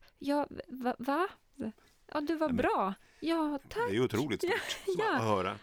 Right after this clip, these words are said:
Speaker 1: Ja,
Speaker 2: Ja.
Speaker 1: jag vill ju skapa en sån kultur här också, där man, där vuxna och barn på något vis kan få mötas på samma villkor. Och jag vill... Och så här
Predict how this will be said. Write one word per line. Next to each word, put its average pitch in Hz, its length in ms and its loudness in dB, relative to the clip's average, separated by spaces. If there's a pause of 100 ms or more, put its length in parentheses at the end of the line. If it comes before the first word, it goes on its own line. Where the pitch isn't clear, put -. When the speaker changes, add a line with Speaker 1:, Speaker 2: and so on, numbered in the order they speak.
Speaker 1:
Ja, 269 340 2
Speaker 2:
Ja. 226 120 -6
Speaker 1:
jag 349 200 0
vill 320 200 0
ju 269 100 2
skapa 262 640 0
en 226 140 2
sån 196 240 0
kultur 208 440 -2
här 190 160 0
också, 190 460 -2
där 208 220 0
man, 190 400 2 (440)
där 240 140 2
vuxna 277 840 0
och 233 100 0
barn 220 460 4
på 208 120 -2
något 196 260 0
vis 196 120 -2
kan 190 140 -2
få 196 120 -2
mötas 196 640 0
på 185 140 -8
samma 180 500 0
villkor. 208 640 0 (840)
Och 233 140 2
jag 233 120 4
vill... 226 760 2 (120)
Och 240 120 2 (160)
så - 160 0
här 208 180 0